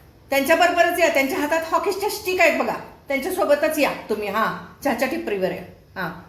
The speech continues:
त्याला वडा, भजी, भजी, भजी पण बनवायला सांगतो,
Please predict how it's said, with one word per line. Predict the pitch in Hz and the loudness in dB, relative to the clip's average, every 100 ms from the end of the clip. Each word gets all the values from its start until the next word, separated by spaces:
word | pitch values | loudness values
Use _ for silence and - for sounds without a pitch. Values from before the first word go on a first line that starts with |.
| - - - - | -20 -20 -20 -6
त्याला | 233 247 | 2 4
वडा, | 247 262 269 | 6 4 4
भजी, | 262 262 302 294 | 2 2 2 2
भजी, | 269 269 | 2 2
भजी | 262 254 240 | 0 0 -4
पण | 269 285 277 269 | 0 0 0 -2
बनवायला | 233 233 214 214 | 0 0 0 -2
सांगतो, | 240 185 180 - | -4 -4 -6 -8